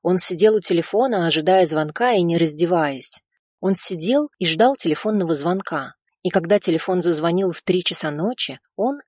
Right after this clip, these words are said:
нисколько не удивившись, поднял трубку. «Слушаю», сказал он почти спокойно. «Это я», услышал он голос Чупикова. «У нас всё в порядке». «Что произошло? Он жив?» «Жив. Мы приедем к вам через час.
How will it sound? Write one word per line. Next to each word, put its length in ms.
нисколько 460
не 100
удивившись, 720
поднял 380
трубку. 560
«Слушаю», 720
сказал 420
он 160
почти 380
спокойно. 720
«Это 180
я», 320
услышал 480
он 180
голос 320
Чупикова. 640
«У 80
нас 160
всё 240
в 80
порядке». 580
«Что 240
произошло? 540
Он 180
жив?» 380
«Жив. 400
Мы 120
приедем 420
к 60
вам 200
через 320
час. 400